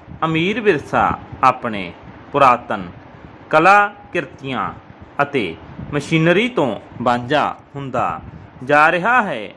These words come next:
ਡੰਡੀ। ਅੰਗਰੇਜ਼ਾਂ ਦੇ ਰਾਜ ਕਾਲ ਵਿੱਚ ਨਹਿਰਾਂ ਦੇ ਕੰਢੇ ਆਟਾ ਪੀਸਣ ਲਈ ਘਰਾਟ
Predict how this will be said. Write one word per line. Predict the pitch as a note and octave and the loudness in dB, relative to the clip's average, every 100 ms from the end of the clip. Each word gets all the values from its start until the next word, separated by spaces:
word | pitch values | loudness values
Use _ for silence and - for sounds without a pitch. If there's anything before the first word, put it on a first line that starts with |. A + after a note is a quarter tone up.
| _ | _
ਡੰਡੀ। | D#3 D#3 B2+ G2+ E2 - - - - - | -6 -6 -6 -8 -12 -16 -20 -20 -18 -10
ਅੰਗਰੇਜ਼ਾਂ | C#3 D3 D#3 C3 G3+ A#3 | -2 0 -2 0 2 2
ਦੇ | D#3 A2+ F2+ - - - C3 | 0 -4 -8 -14 -20 -6 2
ਰਾਜ | C3 C#3 G3+ G#3 - - | 6 8 6 0 -14 -14
ਕਾਲ | - D3+ A2+ F#2+ E2 - - | 0 2 2 0 -10 -20 -14
ਵਿੱਚ | B2+ A#2 - G2 - - - - C#3+ | -12 -12 -14 -16 -16 -20 -18 -16 -4
ਨਹਿਰਾਂ | D3+ D#3 F#3+ A#3+ | -2 0 0 -2
ਦੇ | E3 B2 E2 - - | -4 -6 -8 -16 -14
ਕੰਢੇ | C#3 C3+ B2 C#3+ C3 - - - - | -10 -8 -4 -4 -4 -10 -20 -8 2
ਆਟਾ | D3+ - G3 A#3+ | 2 2 0 0
ਪੀਸਣ | G3+ D#3+ - A#2 F2+ - - | -2 -12 -10 -10 -10 -18 -10
ਲਈ | B2+ G#2+ E2+ - - - - E3+ | -6 -6 -8 -14 -20 -20 -6 2
ਘਰਾਟ | E3 C3+ G2+ | 4 4 0